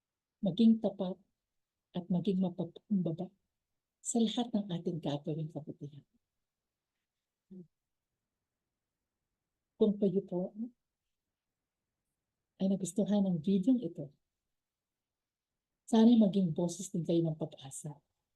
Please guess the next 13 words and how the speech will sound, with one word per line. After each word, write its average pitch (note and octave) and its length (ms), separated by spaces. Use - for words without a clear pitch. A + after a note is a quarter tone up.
Pwede B3 240
bang A3 160
paki-like F3+ 560
and D#3+ 160
share D#3+ 320
din D#3 240
ito? E3+ 160
Ako A3+ 160
po A3 160
muli F#3+ 320
si - 180
Sister D#3+ 380
Mayat. D3 340